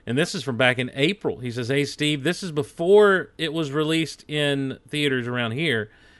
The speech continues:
Yitzi says, "Hey, Steve, so guess what I did Friday morning?" That's right. Uh, you didn't give me a chance to guess, Yitzi.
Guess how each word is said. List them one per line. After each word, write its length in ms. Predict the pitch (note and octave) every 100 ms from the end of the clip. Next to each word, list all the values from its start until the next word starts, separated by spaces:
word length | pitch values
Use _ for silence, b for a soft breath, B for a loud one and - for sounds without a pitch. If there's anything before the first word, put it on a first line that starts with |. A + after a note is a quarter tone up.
| b
Yitzi 280 | - A#2 A#2+
says, 140 | B2
"Hey, 140 | A#2+ C#3
Steve, 300 | - C3 A#2
so 80 | B2
guess 220 | C3+ C3+
what 100 | C#3
I 80 | C#3+
did 220 | D3 C3+
Friday 260 | C#3 B2+
morning?" 320 | B2 A#2+ A#2 A2
That's 240 | B2+ -
right. 300 | C#3 D3 D3+ - b b b
Uh, 140 | - A2+
you 140 | C3 B2
didn't 140 | C#3
give 100 | C3
me 60 | A#2+
a 40 |
chance 300 | - C3 A#2
to 80 | -
guess, 320 | G#2+ B2+ B2+
Yitzi. 260 | G#2+ -